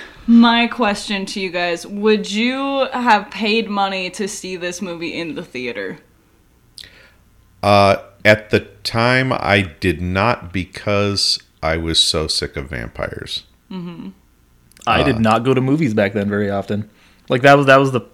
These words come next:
Speaker 3: around the beginning of the fucking Marvel thing, so I started, like, I went to Cloverfield and Iron Man that in two thousand eight. <laughs> And I think I went to see The Incredible Hulk when it came out, 'cause it came out shortly after Iron Man. But,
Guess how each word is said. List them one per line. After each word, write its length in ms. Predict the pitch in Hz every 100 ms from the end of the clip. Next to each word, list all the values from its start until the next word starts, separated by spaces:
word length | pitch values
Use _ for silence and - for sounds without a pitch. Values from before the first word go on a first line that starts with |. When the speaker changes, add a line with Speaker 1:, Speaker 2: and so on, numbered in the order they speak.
| _ -
Speaker 3:
around 300 | 127 123 127
the 60 | 113
beginning 380 | 113 120 123
of 100 | 117
the 80 | 107
fucking 260 | 104 113 110
Marvel 360 | 104 117 127 104
thing, 300 | 104 101 107
so 140 | 104
I 160 | 98 92
started, 640 | - - - 117 117 104 101
like, 360 | 101 95 - -
I 60 | 107
went 160 | 110
to 60 | 107
Cloverfield 580 | - 110 110 107 117 101
and 120 | 98
Iron 280 | 98 101 110
Man 220 | 95 92
that 220 | 92 92 _ -
in 140 | 101
two 120 | 110
thousand 260 | 110 101 98
eight. 280 | 104 98 -
<laughs> 60 | - - - _ - - - - - - - 117 - 120 - 156 - 127 - -
And 100 | 127
I 80 | 123
think 180 | 139 135
I 60 | 131
went 120 | 127
to 60 |
see 180 | 120 127
The 320 | 113 110 113
Incredible 380 | 117 110 135 110
Hulk 260 | 120 120 123
when 80 | 113
it 80 |
came 220 | 104 110 101
out, 260 | 98 101
'cause 140 | 110 104
it 100 | 90
came 160 | 113
out 160 | 107 -
shortly 340 | - 107 98
after 300 | 104 113 98
Iron 220 | 95 98
Man. 320 | 98 98 104 - _ _ _ -
But, 240 | 107 -